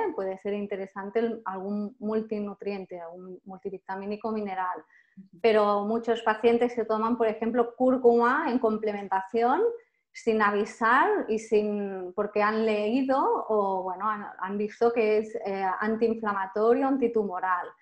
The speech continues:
Speaker 1: Pues tenemos que tener en cuenta que hay muchos citostáticos, muchos tratamientos de quimioterapia que pueden interferir, la cúrcuma puede interferir.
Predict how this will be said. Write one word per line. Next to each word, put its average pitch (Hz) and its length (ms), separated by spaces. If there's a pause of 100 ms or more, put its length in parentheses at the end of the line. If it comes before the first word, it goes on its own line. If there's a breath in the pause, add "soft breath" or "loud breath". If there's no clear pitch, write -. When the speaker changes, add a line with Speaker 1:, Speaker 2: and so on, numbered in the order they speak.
(280 soft breath)
Speaker 1:
Pues 214 280
tenemos 220 340
que 262 120
tener 226 300
en 233 200
cuenta 277 540
que 220 120
hay 208 140
muchos 233 340
citostáticos, 262 960
muchos 202 800 (120)
tratamientos 208 680
de 190 80
quimioterapia 190 920 (320 loud breath)
que 214 100
pueden 226 340
interferir, 214 880 (560)
la 190 200
cúrcuma 180 640
puede 208 200
interferir. 190 680